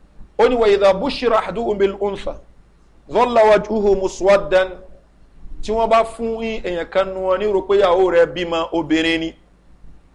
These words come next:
yóò wá wò pé, "Ah, irú ìbànújẹ́ wo Ọlọ́run fún mi yìí? Obìnrin, èmi, obìnrin." Yóò fojú kéré ẹ̀. Kò mọ̀ wípé ẹ̀bùn ni kinní yìí kò ń ṣe ẹ̀tọ́ òun. Tọ́lọ́run Ọba ò bá fún òun nìyí,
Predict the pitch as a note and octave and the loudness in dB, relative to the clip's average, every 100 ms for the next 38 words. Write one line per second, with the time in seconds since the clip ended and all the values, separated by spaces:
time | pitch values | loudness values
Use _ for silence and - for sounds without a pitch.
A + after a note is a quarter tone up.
0 | - F#3 G3 F#3 F#3 F3 F#3 F#3 F#3 F#3+ | 0 4 6 4 4 2 2 2 4 2
1 | G3 - - _ - - D#3+ G3 D#3+ D#3 | 2 -2 -18 _ -20 -8 -6 -4 -2 -2
2 | D#3 D3+ F3+ F3 F3 C#4+ B3 - E3+ E3 | -2 -2 0 2 4 2 2 -4 -6 -2
3 | D3 C3+ - - - - - D#3+ C#3 C#3+ | -2 -2 -8 -12 -12 -16 -2 0 0 -4
4 | D3+ D#3 D3 D3+ D#3 E3 F3 - E3+ D3 | -4 -4 -2 -2 -2 -4 -6 -4 -4 -2
5 | D#3 D#3+ E3 - _ _ _ _ _ - | -4 -4 -6 -10 _ _ _ _ _ -20
6 | - _ _ _ _ - _ _ - F#3+ | -20 _ _ _ _ -20 _ _ -4 2
7 | F#3+ F3+ D3+ D#3 F3 D#3+ D#3 D3+ - - | 2 2 -4 -2 0 2 2 -4 -8 -10
8 | - - - - - - - - - A#3+ | -8 -10 -10 -12 -14 -16 -20 -14 0 2
9 | A#3 A#3 B3 E4+ F4 D5+ F4+ G#3 D#3+ G3 | 4 2 2 2 4 4 4 2 0 -2
10 | A3+ A3+ A#3 C4+ C4 A3 - F3+ - - | -2 -4 -2 2 0 0 2 2 2 -2
11 | G3+ F3+ - G#3 G3+ E3 E3 - - - | 0 0 2 4 6 4 -4 -14 -16 -18
12 | - - C4+ C#4 B3 A3 A3 G3+ F3+ G3+ | -12 0 2 4 2 0 2 2 4 2
13 | G#3 B3 A3 G3 F3 F#3+ A#3 | 2 0 0 -2 -4 -6 -6